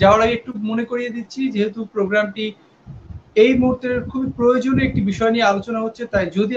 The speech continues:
আপনারা মনে করেন এই প্রোগ্রামটি খুবই প্রয়োজনীয় বা কিছুটা হলেও কাজে লাগবে, তাহলে দ্রুত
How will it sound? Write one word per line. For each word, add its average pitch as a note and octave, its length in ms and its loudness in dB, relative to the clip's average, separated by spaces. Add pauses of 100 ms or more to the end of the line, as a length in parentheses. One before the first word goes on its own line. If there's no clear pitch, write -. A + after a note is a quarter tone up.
আপনারা A#3 240 -4 (100)
মনে A#3 240 -2
করেন F3+ 240 0
এই E3 140 -6
প্রোগ্রামটি F3 400 -8 (120)
খুবই C4 280 -4
প্রয়োজনীয় G3 420 0
বা G3 60 -2 (360)
কিছুটা - 280 -8
হলেও A3+ 180 0 (100)
কাজে G#3+ 280 2
লাগবে, G3+ 260 2 (640)
তাহলে D3+ 200 -16
দ্রুত F#3+ 200 -2